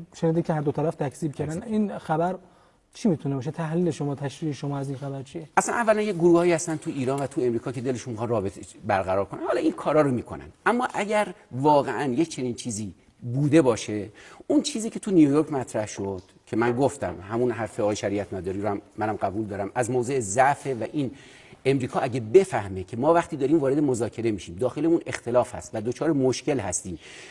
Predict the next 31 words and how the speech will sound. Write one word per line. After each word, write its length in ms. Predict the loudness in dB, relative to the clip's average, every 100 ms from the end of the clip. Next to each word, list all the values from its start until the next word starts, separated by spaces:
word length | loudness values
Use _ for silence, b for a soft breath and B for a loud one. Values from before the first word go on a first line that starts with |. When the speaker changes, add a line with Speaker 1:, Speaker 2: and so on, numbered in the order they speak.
| B -4
Speaker 2:
مثلاً 400 | -2 2 4 4 2
نرخ 480 | 0 2 2 2 0 4
ارزمون 380 | 6 8 8
اینطوری 320 | 6 4 4 4
شده، 300 | 4 0 -2 0
خب 180 | 0
گرون 320 | 6 6 6 6
میفروشه. 420 | 4 2 -12 -14 B B B
ما 220 | 6 6 6
وقتی 320 | 4 4 -2
باید 340 | 2 2 2 0
بریم، 360 | 2 2 -2 -6 -18 -2
حضرت 300 | 0 0 -2 0
امام 460 | 2 6 6 6 0 -6
اگه 180 | 2 2
یادتون 280 | 2 0
باشه 220 | -6 -4 -2
سر 220 | -2 0
قضیه 320 | -2 0 0
مسئله 300 | 0 0 -2
گروگانگیری، 640 | 0 0 0 -2 2 2
مسئله 800 | 2 0 -6 -2 0 0 0 -4
حل 440 | -6 0 2 4 2
مسئله 360 | 0 0 0 0
رو 100 | -4
سپردن 640 | -6 -8 -4 -2 0 0
به 80 | 0
مجلس 480 | 0 -2 0 -2 -2
و 80 | -4
گفتن 340 | -4 -4 -2
برید 240 | -2 -4